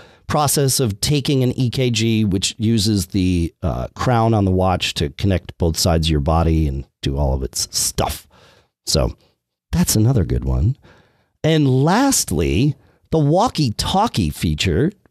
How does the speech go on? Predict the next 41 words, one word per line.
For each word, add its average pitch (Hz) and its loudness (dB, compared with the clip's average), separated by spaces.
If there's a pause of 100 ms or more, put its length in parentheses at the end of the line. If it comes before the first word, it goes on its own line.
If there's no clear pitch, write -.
is 135 0
pretty 92 -2
cool 92 0 (160)
on 98 2
the 85 2
watch, 80 -2
but - -2
you 156 0
also 147 0
need 139 2
to 117 0
set - -2
that 107 0
up. 113 0 (340)
And 80 -2
in 85 0
order 85 0
to 73 -2
do 73 -4
that, 117 0
you 117 0
do 85 0
this. 113 0
I 131 0
did 147 0
mine 113 0
on 101 2
the 78 0
watch. 98 -2 (380)
Uh, 80 0 (140)
just 123 -2
launch 117 0
the 123 -2
walkie-talkie 117 -2
app, 123 0 (440)
which 120 0
is 117 0 (100)
a 110 0
yellow 139 0
icon 117 0 (180)
with, 98 0